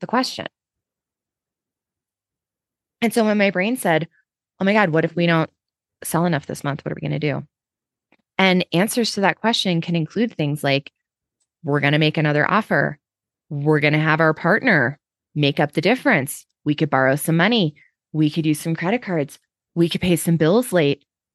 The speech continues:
There's a lot of options here. And I wanna pause for just a second, because when I offer the option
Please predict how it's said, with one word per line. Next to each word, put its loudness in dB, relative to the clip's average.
There's 2
a 2
lot 2
of 0
options 0
here. -4
And 0
I 2
wanna 2
pause -2
for -2
just -4
a -14
second, -4
because -4
when 2
I 2
offer 0
the 2
option 0